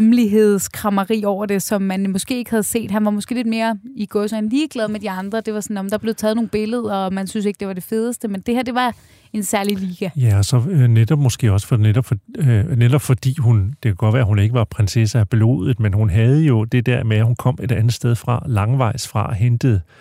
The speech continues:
Speaker 2: øh, fra de f-, fjernere kyster, ikke? Øh, og, og havde, for nu at bare uden at forklejne nogle af de andre sikkert u-, søde og udmærkede damer, der er gået forud, så havde hun bare en eller anden form for klasse,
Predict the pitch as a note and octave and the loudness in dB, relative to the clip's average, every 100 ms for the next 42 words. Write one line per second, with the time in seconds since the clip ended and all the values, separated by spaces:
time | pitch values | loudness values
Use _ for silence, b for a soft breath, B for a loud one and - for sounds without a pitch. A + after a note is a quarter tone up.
0 | B B B E3+ G#2+ F#2+ - G2+ G#2 F2+ | B B B 0 0 0 -2 -4 -2 -4
1 | - D3 - C3 C3 B2+ G2+ B2+ F#2 - | -6 -12 -8 -8 -4 -2 0 0 -2 0
2 | G2+ - - C3 - B B B - D#3 | -2 -2 -2 -2 -2 B B B -4 2
3 | G#2+ G#2 - C3+ G2+ - B2+ F#2+ D#2+ F#2+ | 4 2 2 0 0 0 0 2 2 2
4 | G#2 B2 D3 B B B B _ - A2 | 4 6 4 B B B B _ -2 2
5 | A2+ B2+ A#2 G#2 G2+ A#2+ A#2+ A#2+ - - | 4 2 2 2 2 4 4 4 0 -2
6 | F2+ A#2 A2 G#2 G2+ G2 F2+ A2 - G#2+ | -2 0 0 0 0 0 -2 -2 -2 -2
7 | G2+ F#2+ C3+ F#2 A2 A2+ C3 C3 B2+ B2 | 0 0 -2 0 2 2 2 2 2 2
8 | G#2 B2 G#2+ G2+ B2 A2 G2+ G#2 - A#2+ | 2 0 2 2 4 2 2 0 2 0
9 | A#2 G#2+ - F#2+ A2+ C#3 B2+ G2+ G2+ A2 | 2 0 0 2 4 4 4 2 0 0
10 | B2+ C3+ G2+ G#2+ C3 G#2 G#2+ - A2+ - | 0 2 2 2 0 -2 -2 -4 -2 0
11 | C#3+ D3 - | 2 4 2